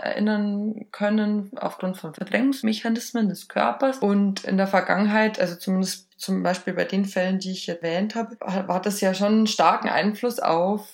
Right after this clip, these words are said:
das Gerichtsverfahren gehabt, obwohl wissenschaftlich ja relativ belegt ist, dass es ganz normal ist, dass Sachen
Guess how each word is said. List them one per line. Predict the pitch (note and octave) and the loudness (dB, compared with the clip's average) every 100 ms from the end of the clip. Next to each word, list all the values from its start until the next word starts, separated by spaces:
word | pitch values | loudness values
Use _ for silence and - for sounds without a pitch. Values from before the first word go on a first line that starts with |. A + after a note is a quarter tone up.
| - | -12
das | G3+ G3 | -6 -2
Gerichtsverfahren | - G#3+ G#3 - - - D#3 D#3 | 4 4 2 -8 -8 -4 -2 -2
gehabt, | E3 D#3+ D#3 - - - - | -2 0 0 -4 -18 -18 -8
obwohl | - E3 - - F3 F#3+ A3+ C4 C4+ C4+ _ A3+ | -8 -8 -14 -4 0 2 2 2 0 -4 _ -4
wissenschaftlich | A#3 B3 A3 G#3 G#3 G3+ G3 | -2 0 2 2 0 -4 0
ja | F3 F3 | 0 0
relativ | - F3+ G#3 G#3 G3 - | 0 0 0 -2 -8 -10
belegt | E3+ E3 F3+ G3+ - | -8 -2 0 -2 -2
ist, | G#3+ - | -4 -2
dass | F3 F#3 | -2 -2
es | F#3 | -2
ganz | - F#3 G#3+ | -2 0 2
normal | F#3+ F3+ F3+ F#3 | 2 4 4 4
ist, | D3+ - | -2 -6
dass | D3+ - | -8 -6
Sachen | D#3 - D3+ | -6 -6 -12